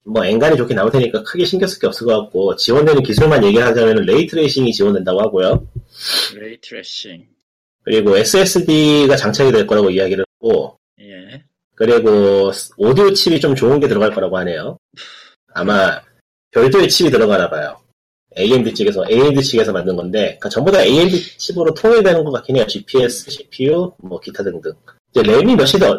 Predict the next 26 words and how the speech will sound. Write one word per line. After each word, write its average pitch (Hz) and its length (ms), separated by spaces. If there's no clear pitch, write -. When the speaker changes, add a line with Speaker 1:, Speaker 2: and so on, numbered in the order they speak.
Speaker 1:
램이 147 240
얼마나 165 300
들어갈지가 135 520
궁금한데, 107 480
그게 139 200
경-, 135 180
정보 120 320
공개가 127 340
안 107 80
되게 110 140
좀 107 120
희한하긴 127 440
한데. 113 440
Speaker 2:
뭐, 123 160
당장, 113 560
당장 107 380
시제품이 135 680
완성된 101 500
것도 90 220
아니고. 90 260
Speaker 1:
아마 113 540
램은 139 460
시세가 180 420
하도 151 160
자주 123 240
바뀌니까 120 760